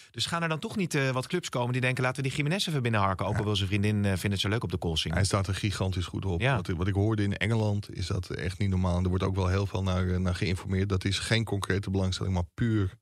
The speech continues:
Speaker 2: aftasten. Ja, en als hij er in de Champions League gewoon ook, eh, vier of vijf inschiet, dan, eh, dan denk ik dat Feyenoord wel eens de absolute hoofdprijs voor
Speaker 1: Ja.
Speaker 2: deze jongen kan gaan krijgen. En dan moet je misschien wel aan veertig, vijftig, zestig miljoen gaan, eh, gaan doen.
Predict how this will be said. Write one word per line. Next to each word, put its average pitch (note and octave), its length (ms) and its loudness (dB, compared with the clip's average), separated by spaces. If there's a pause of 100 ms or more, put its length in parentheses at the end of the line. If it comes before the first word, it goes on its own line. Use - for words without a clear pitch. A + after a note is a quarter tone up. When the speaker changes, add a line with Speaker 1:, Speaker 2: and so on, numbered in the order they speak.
Speaker 2:
aftasten. - 680 -2 (640)
Ja, - 160 -4
en E2+ 80 -2
als F2+ 140 0
hij F2+ 140 2
er F#2+ 80 2
in F#2+ 100 2
de F#2 80 0
Champions F#2+ 400 0
League G2 180 -2
gewoon F#2+ 220 -2
ook, G#2+ 200 -4
eh, G#2 160 0
vier G#2 260 0
of F#2+ 80 0
vijf G2 220 2
inschiet, F#2+ 480 -2 (800)
dan, F#2 320 0
eh, F#2+ 140 2
dan F#2+ 160 2
denk F#2 160 0
ik G2+ 120 2
dat F#2 120 0
Feyenoord G2+ 440 0
wel G2+ 140 2
eens G#2+ 100 0
de G#2 280 0
absolute A#2 480 -2
hoofdprijs A2 420 0
voor G2 100 0
Speaker 1:
Ja. G#2+ 80 4
Speaker 2:
deze F#2+ 180 -2
jongen F#2 200 0
kan F#2+ 180 -4
gaan F#2 100 -4
krijgen. - 460 -4
En - 120 -2
dan F#2 140 2
moet F2+ 260 0
je - 60 -8
misschien - 220 0
wel F#2 100 2
aan F2 60 0
veertig, F#2 280 0
vijftig, F#2 280 -2
zestig G2+ 300 -2
miljoen B2 220 -2
gaan, A#2+ 100 -2 (220)
eh, G2 80 -8
gaan - 140 -14
doen. G2 80 -12